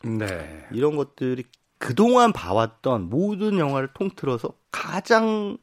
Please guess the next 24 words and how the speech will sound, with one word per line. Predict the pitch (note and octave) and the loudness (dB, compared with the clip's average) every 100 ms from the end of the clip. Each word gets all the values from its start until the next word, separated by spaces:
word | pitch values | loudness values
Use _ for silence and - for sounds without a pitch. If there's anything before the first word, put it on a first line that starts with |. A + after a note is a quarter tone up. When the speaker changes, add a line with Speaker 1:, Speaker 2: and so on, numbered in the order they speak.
| _ | _
Speaker 2:
새로웠던 | - - G3+ - - F2+ | -14 0 2 2 -2 -10
거죠. | D2 C#2+ C#2+ _ A2+ | -12 -16 -20 _ -10
Speaker 1:
음. | G#2 F#2 D#2+ D2+ D2 - _ _ - | -8 -10 -12 -16 -20 -20 _ _ -16
Speaker 2:
아, | - - | -12 -10
너무 | - C#3+ D#3 | -2 0 2
멋있는 | B2+ D3+ D#3 D3+ | 0 0 -2 0
거예요. | D#3 D3 F3 A#2 - _ - - - - | 0 0 -4 -6 -12 _ -20 -20 -20 -12
Speaker 1:
이전까지 | A2 C#3 C#3 C3 D#3 D3 A#2+ | -10 -6 -6 -2 0 0 0
Speaker 2:
네. | G#2+ | -2
Speaker 1:
홍콩 | G2 F#2 F#3+ - G3 | -2 -4 -6 -4 -2
영화는 | E3 C3+ C3 B3 G#2+ | 0 0 -2 -4 -4
Speaker 2:
네. | A2 G2+ F2+ | -4 -4 -8
Speaker 1:
그 | - | -12
무협 | G#2+ G2+ B2+ F#3+ F3 | -8 -4 0 2 2
영화 | E3+ D#3+ | 2 2
아니면 | C#3+ G3 | 0 -2
성룡 | - C4 C4 B3+ G#3 | -4 -2 0 0 0
영화 | A2+ | -2
딱 | - - | -2 -4
두 | C3 | 2
개로 | C3+ E3+ | 4 4
Speaker 2:
네, | |
Speaker 1:
나눠졌었는데. | - A2 C3 A#2 B2 G#2+ F#2 E2+ F2+ | 2 2 0 0 -2 -2 -4 -8 -12
Speaker 2:
네. | A2 | -14